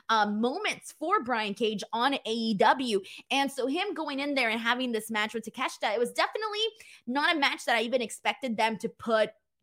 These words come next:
to book even before it was announced. Like, I wasn't expecting the booking of this particular matchup. And even then, I thought this was a pretty good little simple, straightforward match.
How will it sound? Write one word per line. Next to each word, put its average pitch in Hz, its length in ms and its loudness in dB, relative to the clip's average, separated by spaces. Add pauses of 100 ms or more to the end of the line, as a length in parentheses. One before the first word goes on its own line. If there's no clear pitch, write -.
(120)
to 302 100 0
book 196 500 0
even 226 300 0
before 202 400 0
it 214 60 2
was 214 160 -2
announced. 190 380 0
Like, 190 120 -2
I 170 80 2
wasn't 220 280 0
expecting 208 440 -4
the 185 80 0
booking 196 460 -2
of 190 180 2
this 202 160 -4
particular 190 480 -4
matchup. 180 440 0 (420)
And 285 420 2
even 311 320 -2
then, 339 380 -2 (100)
I - 60 -2 (100)
thought 494 140 -8
this 381 120 -4
was 311 140 -2
a 277 60 0
pretty 311 320 -2
good 277 440 -4
little 302 200 -6
simple, 330 360 -4
straightforward 320 600 -4
match. 339 320 0